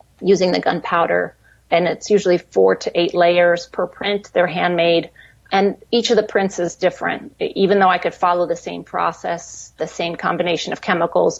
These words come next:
printed on the same day, the, the prints do turn out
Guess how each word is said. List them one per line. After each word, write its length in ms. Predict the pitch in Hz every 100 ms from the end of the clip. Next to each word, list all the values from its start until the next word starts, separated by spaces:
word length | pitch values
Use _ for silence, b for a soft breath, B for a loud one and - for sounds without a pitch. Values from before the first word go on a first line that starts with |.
| _
printed 260 | - 180 185
on 140 | 175
the 60 | 170
same 240 | - 180
day, 360 | 175 180 180 185 b b b -
the, 280 | 160 147 -
the 120 | 170
prints 360 | 175 - 190 -
do 240 | 165 185
turn 300 | 175 - 180
out 400 | 180 170 170 -